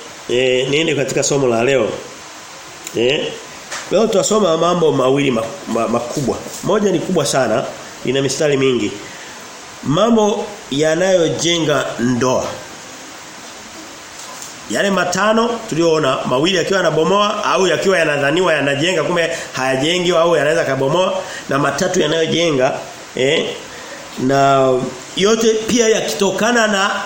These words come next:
ule uchumba ulioenda sahihi. Kwa sababu hapo uchumba ulikuwa ni sehemu ya kujenga ndoa vile vile. Lakini nasema ndoa tayari ishafungwa, iko inaendelea, eh,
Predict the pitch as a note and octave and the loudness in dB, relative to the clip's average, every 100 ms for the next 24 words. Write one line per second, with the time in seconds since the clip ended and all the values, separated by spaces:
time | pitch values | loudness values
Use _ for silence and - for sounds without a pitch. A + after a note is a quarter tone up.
0 | - - A#3 C4 A3+ G#3 C4 B3 A3+ A#3+ | -10 -4 2 4 4 4 2 4 4 4
1 | A#3 A3 G3 F#3 G#3+ D#3+ F3+ B3+ C4 B3+ | 2 2 2 4 4 2 2 2 4 2
2 | G#3+ - G#4+ - - - G3+ G#3 C#4 A3+ | 2 0 -2 -2 -4 0 2 4 4 4
3 | G#3+ B3 G#3+ G#3+ A3+ F3+ D3+ F#3+ E3+ D#3+ | 4 2 2 4 4 2 2 0 2 4
4 | C#3 A#2 A2 G2+ F2+ - - C4 G3 A#3+ | 2 2 0 0 -2 -6 -2 2 2 2
5 | A#3 F#3+ G#3+ F#3+ G3 G3 E3+ F#3 - G3 | 2 4 2 2 2 2 2 0 0 2
6 | G#3 D3 C#3+ G3 A#3 D#3+ D#3 D3+ F3 E3 | 2 2 2 2 2 2 2 2 2 0
7 | C3+ - - - - C#3+ D3+ | 0 -4 -6 -6 -2 0 0